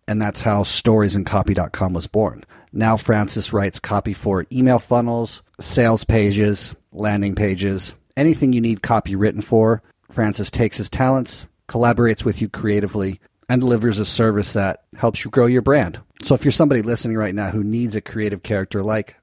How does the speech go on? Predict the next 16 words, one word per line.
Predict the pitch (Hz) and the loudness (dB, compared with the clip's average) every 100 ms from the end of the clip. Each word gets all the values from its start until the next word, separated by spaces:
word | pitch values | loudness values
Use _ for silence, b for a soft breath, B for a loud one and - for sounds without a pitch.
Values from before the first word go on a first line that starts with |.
| _ | _
Francis, | - 92 82 95 85 | -8 -6 -6 -10 -12
please | - 143 131 | -6 -4 0
check | 143 131 | 0 0
him | |
out | 139 104 - _ | 0 0 -6 _
at | 117 | -4
storiesandcopy | - - 139 135 117 110 117 107 98 | -2 2 4 4 2 -2 -2 -2 -2
dot | 92 82 | -6 -8
com. | - 95 65 87 - _ _ - | -6 -6 -6 -12 -20 _ _ -8
And | 123 113 | -4 2
please, | 151 143 | 4 4
if | 135 | 4
you're | 135 | 2
a | |
first-time | 104 165 147 170 147 | 4 2 4 4 4
listener, | 151 - 156 165 | 4 4 2 2